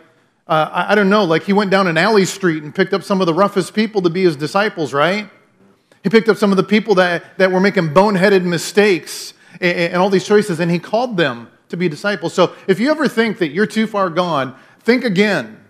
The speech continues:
because he's calling us into this thing of discipleship, a visible, verbal follower of Jesus Christ. Now, I'm not discounting salvation. I'm gonna make an assumption, and I've said this for a couple weeks.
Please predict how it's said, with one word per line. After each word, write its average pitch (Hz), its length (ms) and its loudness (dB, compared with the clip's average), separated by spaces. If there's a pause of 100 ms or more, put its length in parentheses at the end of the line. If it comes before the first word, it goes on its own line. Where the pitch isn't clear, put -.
(440)
because 180 440 0 (240)
he's 208 160 0
calling 247 480 0
us 196 160 0
into 185 180 2
this 170 240 -2
thing 190 160 -4
of 160 140 -6
discipleship, 170 760 -4
a 170 120 -6
visible, 202 600 4
verbal 175 680 0
follower 170 480 2
of 143 120 -2
Jesus 139 300 -8
Christ. - 500 -10 (300)
Now, 156 220 -2 (160)
I'm 175 100 2
not 202 180 4
discounting 190 480 0
salvation. 156 640 -4 (540)
I'm 190 160 4
gonna 208 160 4
make 202 240 0
an 190 80 4
assumption, 180 560 -2
and 139 160 -6
I've 143 120 -4
said 170 180 -2
this 165 140 -4
for 170 280 -4
a 156 60 -2
couple 180 260 -2
weeks. 156 380 -4